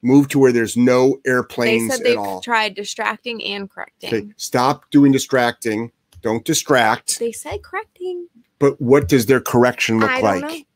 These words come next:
Speaker 1: That's what we have to find
Speaker 2: I
Speaker 1: out.
Speaker 2: don't know.
Speaker 1: It's not a correction until it actually stops the behavior. You're probably underwhelming the dog.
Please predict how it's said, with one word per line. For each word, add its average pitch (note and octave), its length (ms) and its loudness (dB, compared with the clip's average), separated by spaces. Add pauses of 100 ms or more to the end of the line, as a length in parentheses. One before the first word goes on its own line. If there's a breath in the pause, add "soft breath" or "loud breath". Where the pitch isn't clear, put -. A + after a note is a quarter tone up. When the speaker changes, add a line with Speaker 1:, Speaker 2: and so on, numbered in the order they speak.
(120)
Speaker 1:
That's G2+ 280 -6
what G#2+ 60 -10
we G#2+ 100 -6
have G#2 100 -8
to G#2 100 -16
find A#2 300 -2
Speaker 2:
I C#3+ 100 4
Speaker 1:
out. G2+ 100 -2
Speaker 2:
don't F3+ 180 -10
know. F3 200 -14 (300 loud breath)
Speaker 1:
It's - 200 -6
not C#3+ 160 4
a D#3+ 60 0
correction C#3+ 680 2
until B2+ 460 -2
it A#2+ 120 -4
actually B2 380 -8
stops A#2 460 -6
the A#2+ 100 -10
behavior. G#2+ 720 -4 (380 soft breath)
You're B2 140 -10
probably C3+ 520 0
underwhelming A#2+ 840 2
the G#2 60 -4
dog. F#2+ 500 -6